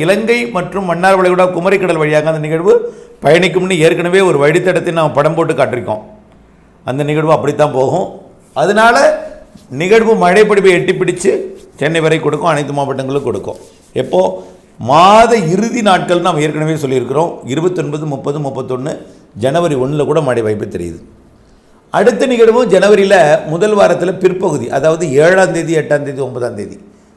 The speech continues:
மழை வாய்ப்பு இருக்குது அடுத்த நிகழ்வு. அதுவும் அதே போல் தான், இலங்கையில் ஏறி குமரிக்கடல் வழி தென் மாவட்டங்கள் வழியாகவோ அது மேற்கு நோக்கி பயணிக்கும். அதனாலேயும் அனைத்து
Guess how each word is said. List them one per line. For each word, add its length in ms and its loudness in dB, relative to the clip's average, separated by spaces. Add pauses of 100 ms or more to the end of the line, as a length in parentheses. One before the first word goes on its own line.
(180)
மழை 160 2
வாய்ப்பு 220 0
இருக்குது 200 0
அடுத்த 260 -4
நிகழ்வு. 260 -4 (380)
அதுவும் 380 2
அதே 160 6 (120)
போல் 200 0
தான், 140 -2 (120)
இலங்கையில் 380 -2 (120)
ஏறி 160 0 (640)
குமரிக்கடல் 540 0
வழி 160 0 (160)
தென் 200 -2
மாவட்டங்கள் 500 -2
வழியாகவோ 480 0 (580)
அது 180 0
மேற்கு 280 -8
நோக்கி 260 -10
பயணிக்கும். 380 -12 (540)
அதனாலேயும் 460 4
அனைத்து 220 0